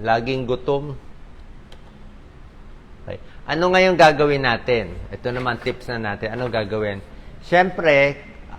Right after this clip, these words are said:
kung di natin alam anong stress, hindi naman magkukwento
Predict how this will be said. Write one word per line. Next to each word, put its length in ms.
kung 240
di 160
natin 320
alam 320
anong 240
stress, 480
hindi 160
naman 320
magkukwento 640